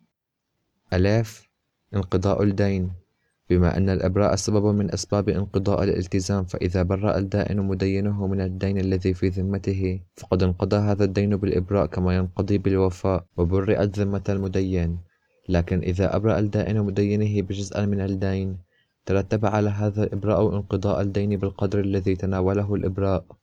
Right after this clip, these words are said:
ب، انقضاء توابع الدين وضماناته. يترتب أيضًا على انقضاء الدين بالإبراء سقوط توابع الدين وجميع ما يضمنه من تأمينات عينية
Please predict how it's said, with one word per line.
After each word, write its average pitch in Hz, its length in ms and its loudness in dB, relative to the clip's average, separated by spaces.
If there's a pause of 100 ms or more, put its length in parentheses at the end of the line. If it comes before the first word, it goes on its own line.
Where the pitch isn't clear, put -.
ب، 98 360 2 (920)
انقضاء 92 420 2
توابع 98 460 0
الدين 98 380 0
وضماناته. 92 920 -2 (640)
يترتب 95 460 2
أيضًا 107 340 2
على 101 160 0
انقضاء 104 520 -2
الدين 104 380 0
بالإبراء 98 500 -2
سقوط - 360 -4
توابع 101 460 0
الدين 98 320 -2
وجميع 95 420 -2
ما 95 180 -2
يضمنه 98 440 -4
من 95 180 -4
تأمينات 95 520 -4
عينية 95 540 -4